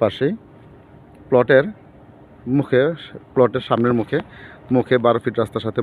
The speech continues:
মুখে পাইছে আপনার, আহ, প্রায় চল্লিশ ফিটের মতো, চল্লিশ বিয়াল্লিশ ফিট। তার সাথে এটা বারো ফিট রাস্তা থেকে আরেকটি শাখা রোড ঢুকছে, এদিকে হলো আট ফিটের একটি রোড, আট ফিট। তার মানে এই প্লটটি কর্নার একটি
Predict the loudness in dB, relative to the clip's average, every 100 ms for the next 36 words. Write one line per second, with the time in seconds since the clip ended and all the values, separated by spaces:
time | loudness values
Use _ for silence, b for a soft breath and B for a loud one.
0 | -2 -2 -2 -2 -2 -2 -2 -4 -4 -14
1 | -20 -20 -20 -20 -8 -4 -2 -4 -6 -10
2 | -14 -20 -20 -20 -20 -2 2 4 4 0
3 | -6 -18 -4 0 0 -2 -4 -4 -4 -4
4 | -8 -8 B B -20 -4 -2 -2 -2 0
5 | 0 -2 -6 -8 -8 B B B B B
6 | B -4 -4 -2 -4 -2 -4 -2 -2 -2
7 | -8 B B B -16 -2 0 0 -2 -4
8 | -6 -4 -6 -4 -4 -4 -6 -4 -2 -2
9 | -2 -4 -6 -4 -4 -4 -6 -2 -2 -2
10 | -4 -6 -2 -2 -2 -8 -6 -6 -6 -6
11 | -6 -8 -20 -20 -18 -18 -6 -6 -4 -6
12 | -6 -8 -20 B B -6 -2 0 0 -2
13 | -6 B B -4 -2 0 -2 -4 -4 0
14 | 2 0 -2